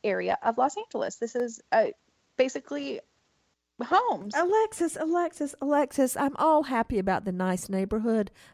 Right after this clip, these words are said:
Speaker 2: okay? But can I get back to the murder? So while he's in Vitello's, his,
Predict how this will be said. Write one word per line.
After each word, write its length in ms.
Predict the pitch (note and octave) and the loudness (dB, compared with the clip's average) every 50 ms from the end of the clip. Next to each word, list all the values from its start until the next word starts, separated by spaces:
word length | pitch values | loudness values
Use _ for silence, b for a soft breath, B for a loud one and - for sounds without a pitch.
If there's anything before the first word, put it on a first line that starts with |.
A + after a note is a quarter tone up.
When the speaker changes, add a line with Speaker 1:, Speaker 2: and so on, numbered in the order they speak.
| B - | B -6
Speaker 2:
okay? 260 | - B3 A#3 A3+ A3 - B B B B B | -2 0 2 2 0 -2 B B B B B
But 140 | - - - | 0 0 0
can 140 | - B3+ B3+ | 0 0 0
I 60 | A3 | 2
get 160 | A3 C#4 D4 | 2 2 2
back 220 | - E4 E4 D4 - | 4 2 2 2 0
to 100 | - - | -4 -8
the 100 | - F3 | -6 -6
murder? 600 | D#3+ F3+ G3 G3 G3+ F#3+ G3 G3+ F#3 F3+ E3 - _ _ _ B B B B B B B B B | -4 -2 0 0 0 2 0 0 0 -2 -4 -8 _ _ _ B B B B B B B B B
So 340 | B - - D4+ C#4+ C#4+ - B B B | B 2 4 4 4 4 2 B B B
while 180 | C#4+ B3+ C4+ | 0 0 0
he's 480 | C4+ - - - F4+ G4+ G#4+ G4+ F#4 - | 0 -4 -4 0 4 6 6 6 4 4
in 280 | - D4 D4 C#4 B3+ A3+ | 0 0 0 0 0 0
Vitello's, 680 | A#3+ A#3 - - B3 A#3 A#3 A#3 G#3 F3 E3 F3+ - - | -2 -2 -2 -2 0 0 2 2 2 2 2 0 -2 -4
his, 140 | - G3 | -6 -8